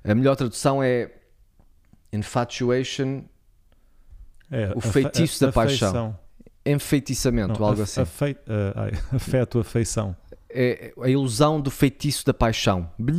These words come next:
Speaker 1: Tens que sentir algo,
Speaker 2: Uhum.
Speaker 1: um, infatuation.
Speaker 2: Sim, eu não sei se esta tradução foi a melhor, sim.
Speaker 1: E, e quero-a, e,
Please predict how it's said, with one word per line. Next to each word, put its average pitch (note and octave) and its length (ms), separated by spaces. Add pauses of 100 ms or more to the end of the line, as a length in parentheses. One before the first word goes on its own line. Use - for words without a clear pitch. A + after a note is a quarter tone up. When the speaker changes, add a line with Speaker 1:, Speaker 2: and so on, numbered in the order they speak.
(680)
Speaker 1:
Tens G#2+ 140
que - 80
sentir A2+ 380
algo, G#2+ 340
Speaker 2:
Uhum. F#2+ 320 (300)
Speaker 1:
um, F#2+ 320 (120)
infatuation. G#2 1080
Speaker 2:
Sim, - 160
eu F#2+ 120
não G2 60
sei F#2+ 120
se F#2 80
esta E2+ 120
tradução F2+ 380
foi F#2+ 160
a - 20
melhor, F2+ 220
sim. - 200 (840)
Speaker 1:
E, A2+ 560 (880)
e G#2+ 80
quero-a, G#2+ 640
e, F#2 200